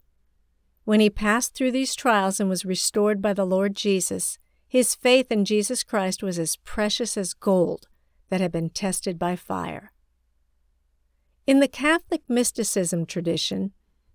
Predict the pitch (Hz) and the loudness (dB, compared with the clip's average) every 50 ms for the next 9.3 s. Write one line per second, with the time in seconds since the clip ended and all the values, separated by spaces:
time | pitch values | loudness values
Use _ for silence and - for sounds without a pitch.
0 | _ _ - 269 262 262 262 254 262 269 302 339 339 311 - - 254 233 220 214 | _ _ 0 4 4 4 4 4 4 4 4 4 2 0 0 -2 -2 0 0 0
1 | 208 - 220 196 - 220 202 196 180 208 196 - - 208 190 208 202 - - 208 | -2 -2 -6 -4 -2 0 0 0 0 -2 -2 -2 -2 -4 -4 -4 -6 -4 -2 0
2 | 185 180 180 180 185 - - 196 - 226 226 208 - - - - 196 _ _ _ | 0 0 0 -2 -4 -6 -8 -6 -4 -2 -2 -2 -4 -6 -10 -10 -12 _ _ _
3 | _ _ _ _ _ _ _ _ _ _ - - 240 208 - - 294 262 277 277 | _ _ _ _ _ _ _ _ _ _ -2 -2 -2 0 -2 -2 0 2 2 2
4 | - 262 220 - 220 196 208 196 - - - 247 262 208 - - 220 196 180 180 | 2 0 0 -2 -2 0 0 0 0 0 0 0 0 0 2 0 0 0 0 0
5 | 190 175 170 165 190 175 - - - - 185 175 170 170 175 175 - - 196 190 | 0 -2 -2 -2 -4 -6 -6 -6 -4 -2 -2 0 0 -2 -2 -4 -6 -6 -6 -6
6 | 196 - - - 202 - - 202 190 - - 214 202 208 208 - 220 208 - - | -8 -8 -6 -8 -6 -4 -2 -4 -4 -4 -4 -4 -4 -4 -4 -4 -6 -6 -6 -8
7 | - - 226 208 202 202 214 185 196 190 190 196 190 185 196 180 - - - 202 | -6 -2 0 0 0 0 -2 -2 -2 -2 0 0 0 0 -2 -4 -2 -2 -4 -4
8 | - - 208 - - - - 196 185 - 208 196 - 208 202 - 226 247 233 196 | -2 -2 -4 -4 -2 -2 -2 -2 -2 -2 -4 -4 -6 -6 -6 -4 -2 -2 -2 -4
9 | - - - - - | -6 -8 -12 -14 -14